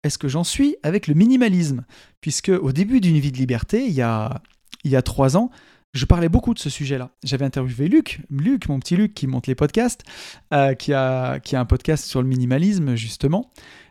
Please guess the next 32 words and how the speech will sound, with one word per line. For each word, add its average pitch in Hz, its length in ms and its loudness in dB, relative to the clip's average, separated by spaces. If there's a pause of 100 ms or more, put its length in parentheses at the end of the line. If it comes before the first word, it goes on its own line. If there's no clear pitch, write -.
(140)
Et, 143 220 4
euh, 135 380 2
et 143 60 0
j'en 156 140 4
parle 151 300 0
un 214 120 2
peu 156 140 4
moins, 208 320 0 (100)
mais, 151 300 -2
euh, 139 100 -2
c'est 127 140 -8
pas 196 100 -2
pour 160 140 -10
ça 202 120 0
que 160 60 -2
je 131 120 -2
le 131 80 0
suis 120 180 -6
plus. 202 240 -2 (500)
Où 226 160 4
est-ce 220 220 0
que 151 460 -2
j'en 135 160 0
suis 190 260 -2
justement, 143 600 -4
euh, 123 60 -4
dans, 120 320 -4
dans 123 140 -4
le 123 60 -2
minimalisme ? 135 680 -2
Eh 147 60 -6
ben, 147 300 -2